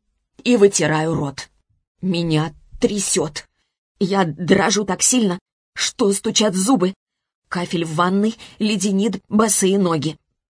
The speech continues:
Поднимаюсь. У меня как будто совсем нет костей. Парализованная страхом, на секунду замираю, вспоминая вчерашний вечер. Однако в памяти не сохранилось ничего, кроме мигающих огней и буханья басов. Бессильно склоняю голову,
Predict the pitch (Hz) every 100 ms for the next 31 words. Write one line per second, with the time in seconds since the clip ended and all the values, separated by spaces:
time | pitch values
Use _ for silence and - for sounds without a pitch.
0 | _ 175 147 185 151 156 151 - _ _
1 | - 175 165 165 180 156 160 151 160 -
2 | 196 170 175 - 202 - 196 147 - -
3 | - 202 - 185 180 170 160 165 - 185
4 | 196 175 - - - 185 208 202 208 175
5 | 160 170 175 185 240 - - - - 214
6 | 190 190 - 196 196 220 208 233 233 220
7 | _ _ _ - 175 165 156 160 - 175
8 | 160 151 151 165 156 160 165 170 160 165
9 | 185 - 165 214 262 _ _ - 190 175
10 | 175 175 202 190 175 196 208 175 196 214
11 | 220 196 - _ - 233 180 202 - 202
12 | 190 170 196 214 208 185 - - _ _
13 | _ _ - 175 151 - 175 147 147 143
14 | 151 151 151 165 170 156